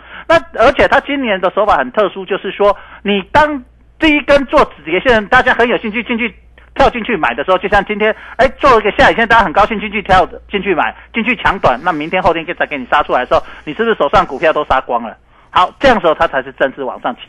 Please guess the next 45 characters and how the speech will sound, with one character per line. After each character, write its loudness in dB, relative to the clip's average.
动 0
哦。 -10
所 4
以 0
你 -2
一 -6
定 -6
要 6
了 4
解 2
到 4
今 -4
年 -4
的 0
手 2
法 2
是 -12
喜 -12
欢 2
做 0
破 2
底 -8
翻 0
的 -4
惯 2
性， -4
然 2
后 4
再 2
加 2
上 2
他 4
喜 -8
欢 4
在 2
落 4
底 -6
的 -2
时 -2
候 4
都 0
喜 -10
欢 0
做 0
加 0